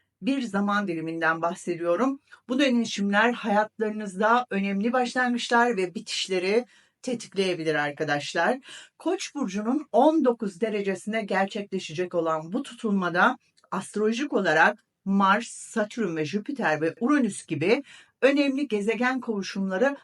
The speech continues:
aynı döneme denk geliyor. Zaten Jüpiter ve Uranüs'le de ilgili ayrı bir video yapacağım ki bu da çok önemli. Tutulmanın odak noktasında dünya genelinde yaşanacak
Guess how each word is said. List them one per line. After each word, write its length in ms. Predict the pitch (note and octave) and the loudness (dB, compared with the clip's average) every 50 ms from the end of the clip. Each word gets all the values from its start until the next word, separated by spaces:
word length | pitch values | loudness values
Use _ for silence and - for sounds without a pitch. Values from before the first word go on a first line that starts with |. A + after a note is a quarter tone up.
| _ _ _ _ - | _ _ _ _ 2
aynı 360 | C4 C4 C4 A#3+ G#3 G3 E3+ | 2 4 4 2 0 0 0
döneme 380 | D#3+ E3 D#3+ E3+ F#3 A#3+ D4 C4 | 2 2 2 2 0 0 2 2
denk 260 | A#3 G#3+ G3+ F#3 - | 2 0 0 -4 -6
geliyor. 420 | - F#3 E3+ D3+ D#3+ F3 A3 A#3+ | -6 -6 -4 -2 0 2 2 2
Zaten 460 | A#3 A#3 A3+ A3+ A3+ A3+ A#3+ A3 G#3 G3 | 2 4 4 4 4 2 0 -4 -4 -4
Jüpiter 580 | F#3 G3 A#3 A3+ - E4 E4+ C#4+ G#3+ F#3+ - | -4 -6 -8 -8 -8 -4 0 2 2 2 0
ve 100 | E3+ D3 - | -2 -6 -4
Uranüs'le 460 | A#3 B3+ C#4 C#4 B3+ A#3 A#3 - - | -4 -4 -2 -2 -2 -4 -4 -4 -6
de 200 | E3+ E3 F3+ - | -4 -4 -4 -4
ilgili 480 | G#3+ G#3 G3 E3 F3 F3+ A3 C#4 C#4 - - - - _ _ _ - | -4 -6 -8 -8 -4 0 0 0 0 -2 -12 -20 -20 _ _ _ -4
ayrı 320 | F3+ A#3 G3 G3+ A#3+ A3 | 0 0 2 2 0 -2
bir 120 | G#3+ G3+ | -2 -2
video 260 | G3 G3 E3+ F3+ F3+ E3 | -2 -2 0 0 0 2
yapacağım 520 | D#3+ D3+ C#3+ - F#3+ - C#4+ D4 D4 C#4+ | 0 -2 -2 -4 -4 0 2 2 2 2
ki 140 | - F#3+ D#3+ | 0 -2 -2
bu 100 | G3 G3+ | 0 0
da 120 | G3+ - | 0 0
çok 240 | - D#3 C#3 C#3 - | -2 -4 -6 -4 -2
önemli. 540 | D3+ D3 D3 D3 D3 D3+ F3 G#3+ B3 C4+ C#4 - - - - _ _ - | -2 0 0 0 0 -2 0 0 -2 -2 -2 -8 -18 -20 -20 _ _ -10
Tutulmanın 560 | - A#3+ - D#4+ E4 E4 E4 E4 F4 F4 D#4+ | -10 -6 -2 -2 0 2 2 2 2 0 0
odak 420 | A#3+ A#3+ B3 B3+ D4+ E4+ E4+ - | 2 0 4 4 4 4 4 2
noktasında 880 | F4+ E4 D#4 C#4+ - B3+ A#3+ - - G#3+ G#3 G#3+ G#3+ A3 B3 D4 D4 C#4 _ _ _ _ _ _ _ _ _ _ _ _ _ _ - E3 C#3+ | 0 0 0 0 -2 -4 -4 -4 -6 -8 -6 -2 2 2 2 2 0 -2 _ _ _ _ _ _ _ _ _ _ _ _ _ _ -8 -4 -2
dünya 360 | E3 E3+ F3+ F#3+ G3 A3 A#3+ | -2 0 2 4 4 4 4
genelinde 540 | A#3+ A#3 C4 B3+ B3+ B3+ B3 B3 A#3+ A#3+ A#3 | 4 0 -2 -2 -2 -2 -2 -2 2 4 4
yaşanacak 680 | A3+ A#3 A#3 - B3+ A#3 A3+ G#3 G3+ B3 C4+ C#4+ D4 | 4 4 2 0 -2 -2 -2 -2 -2 -2 -2 -2 -2